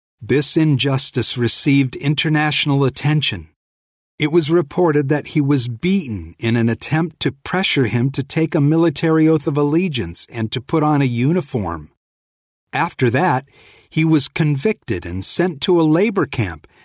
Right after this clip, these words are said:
until finally the president of the country pardoned him and ordered his release. Throughout the entire ordeal, Jovidan maintained his integrity and his happiness. How?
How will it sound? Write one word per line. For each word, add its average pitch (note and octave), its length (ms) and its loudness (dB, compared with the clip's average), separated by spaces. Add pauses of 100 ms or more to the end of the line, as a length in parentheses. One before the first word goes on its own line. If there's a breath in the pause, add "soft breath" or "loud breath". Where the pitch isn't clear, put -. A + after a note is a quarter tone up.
(120)
until A#2 340 0
finally B2+ 720 0
the A2 200 -2
president F#3 760 -2
of C#3+ 200 -2
the C#3 80 0
country C#3 560 -2 (140)
pardoned C#3 580 0
him D2 420 -14
and G#2+ 260 -6
ordered D#3+ 360 2
his D3 280 0
release. C3+ 760 0 (800)
Throughout C#3+ 560 0
the C3+ 180 2
entire F3 640 0
ordeal, E3 680 2 (320 loud breath)
Jovidan E3+ 760 2
maintained C#3+ 800 0
his C3+ 320 0
integrity A2+ 1080 -4
and E3 300 0
his E3 300 0
happiness. D3+ 960 -2 (680)
How? C3 640 -2